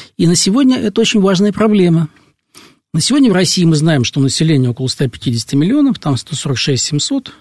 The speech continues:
э, тысяч человек. М, но, э, пациентов с деменцией уже у нас полтора миллиона. А то здесь точной цифры нету, поскольку нет регистра.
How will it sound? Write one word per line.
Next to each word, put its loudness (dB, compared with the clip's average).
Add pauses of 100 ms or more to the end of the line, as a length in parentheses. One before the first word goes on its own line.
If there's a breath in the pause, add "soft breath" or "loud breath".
(280)
э, -6
тысяч -4
человек. -2 (680 loud breath)
М, 0 (240)
но, 4 (500 loud breath)
э, -2 (260)
пациентов 0
с 2
деменцией 2
уже 2
у 2
нас 0 (120)
полтора -4
миллиона. 0 (520 soft breath)
А -18
то -2
здесь 0
точной 0
цифры -2
нету, 0
поскольку -4
нет 0
регистра. -2